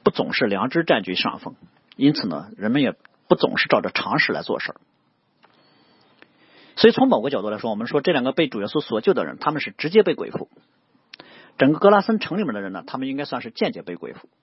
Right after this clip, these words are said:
鬼借着贪心辖制了他们。所以当主拯救的恩典临到这两个人的时候呢，格拉森全城的人却拒绝了主耶稣的拯救，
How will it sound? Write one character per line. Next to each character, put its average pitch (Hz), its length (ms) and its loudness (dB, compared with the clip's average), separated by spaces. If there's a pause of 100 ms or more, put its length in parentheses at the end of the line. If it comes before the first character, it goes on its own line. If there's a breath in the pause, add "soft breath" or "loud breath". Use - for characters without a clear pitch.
(360)
鬼 104 140 -2
借 147 160 4
着 98 100 0
贪 175 260 -2
心 180 280 -8 (160)
辖 - 300 -10
制 - 100 -10
了 - 120 -10
他 - 140 -16
们。 - 120 -20 (1600)
所 - 120 6
以 151 40 6
当 175 120 6
主 131 140 2
拯 117 240 0
救 170 100 4
的 151 120 6
恩 147 160 -2
典 117 160 2
临 113 120 -2
到 143 100 2
这 180 120 4
两 - 160 2
个 92 80 -4
人 95 100 -4
的 90 80 -6
时 - 140 -8
候 90 140 -10
呢， - 180 -16 (120)
格 135 100 2
拉 131 100 4
森 156 160 -4
全 131 260 -2
城 147 140 -4
的 113 80 -2
人 95 160 -8
却 - 240 -4
拒 - 180 -8
绝 98 80 -6
了 69 120 -6
主 - 100 -10
耶 65 80 -8
稣 - 140 -10
的 78 100 -6
拯 - 160 -8
救， - 140 -14